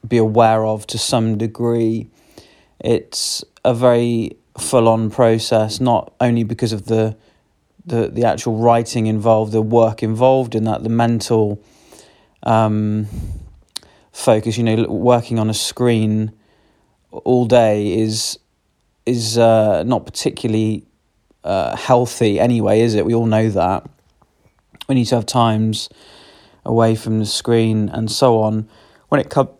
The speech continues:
excuse me, when it comes to working with text, editing and writing and editing text, it's even more grueling. So it has just left,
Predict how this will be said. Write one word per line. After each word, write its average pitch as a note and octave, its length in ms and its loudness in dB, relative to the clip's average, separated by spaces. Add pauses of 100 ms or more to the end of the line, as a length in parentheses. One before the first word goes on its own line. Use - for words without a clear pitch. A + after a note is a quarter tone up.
(160)
excuse C3 320 -2
me, A#2 140 0
when B2+ 160 2
it - 80 -4
comes D3+ 340 0
to C#3+ 100 0
working A#2+ 760 2 (1200)
with C3 240 2
text, - 840 -4
editing B2+ 540 0
and A#2 360 -2
writing C3 540 2
and A2+ 100 0
editing A2+ 480 -4
text, - 640 -8 (560)
it's B2 120 -2
even B2 240 2
more A#2 400 2 (1200)
grueling. B2+ 680 2
So A#2+ 500 2 (260)
it C3+ 160 2
has B2 140 -2
just C3 320 -2
left, A#2+ 480 0